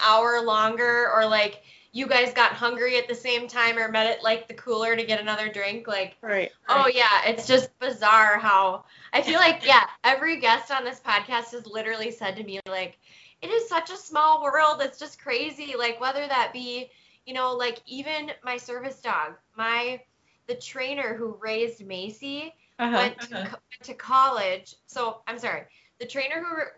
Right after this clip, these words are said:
Speaker 1: raised Macy is Dawn, and Dawn went to college with,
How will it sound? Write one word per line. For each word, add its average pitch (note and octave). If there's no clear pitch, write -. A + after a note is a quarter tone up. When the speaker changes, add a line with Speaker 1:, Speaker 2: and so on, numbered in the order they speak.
Speaker 1:
raised B3+
Macy A#3
is G#3
Dawn, G3
and A#3
Dawn B3
went A#3
to A3
college A3
with, G#3+